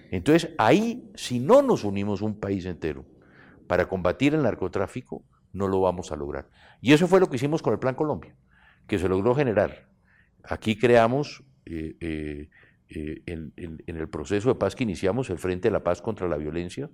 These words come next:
iniciamos invitando a todos los partidos políticos para que conocieran qué estaba pasando. Siempre se le contaba a todos los expresidentes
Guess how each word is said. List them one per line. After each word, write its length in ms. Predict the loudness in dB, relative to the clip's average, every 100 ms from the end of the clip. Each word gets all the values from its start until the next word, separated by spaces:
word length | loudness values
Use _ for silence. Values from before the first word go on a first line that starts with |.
| _ _ -20 _ _
iniciamos 760 | -8 -8 -4 -2 -2 -4 -6 -12 -10
invitando 480 | -10 -6 -4 -2
a 100 | -2
todos 200 | 0 0
los 120 | -2 -4
partidos 420 | -10 -8 -8 -8
políticos 480 | -10 -10 -8 -10 -8
para 180 | -10
que 120 | -8 -10
conocieran 580 | -10 -6 -2 -2 -4 -14 -20 -20 -8
qué 100 | -6
estaba 360 | -2 2 2 2
pasando. 400 | -4 -6 -8 -10
Siempre 540 | -8 0 0 0 -4
se 120 | -4
le 120 | -4 -6
contaba 400 | -6 -4 -2 -2
a 60 |
todos 140 | -2 -2
los 160 | -4
expresidentes 840 | -10 -12 -10 -8 -8 -8 -10 -14